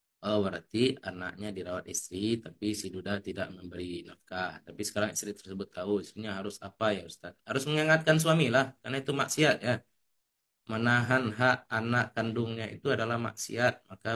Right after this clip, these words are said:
wajib kita amar ma'ruf nahi mungkar.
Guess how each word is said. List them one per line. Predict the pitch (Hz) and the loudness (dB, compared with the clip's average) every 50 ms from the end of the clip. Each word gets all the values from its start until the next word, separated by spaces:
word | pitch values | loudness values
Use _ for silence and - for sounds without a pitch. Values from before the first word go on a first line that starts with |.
| - - _ _ 101 | -6 -8 _ _ -8
wajib | 101 92 101 117 123 - - - | -8 -4 0 0 0 0 -2 -6
kita | 98 - _ 104 95 - - | -16 -8 _ -4 -4 -4 -4
amar | 95 98 92 92 98 92 | -6 -8 -8 -8 -8 -10
ma'ruf | 87 - - 101 92 - _ _ - | -12 -8 -8 -8 -8 -8 _ _ -18
nahi | 87 90 92 90 | -16 -14 -14 -14
mungkar. | 90 87 82 - - 90 85 | -14 -16 -16 -12 -10 -10 -10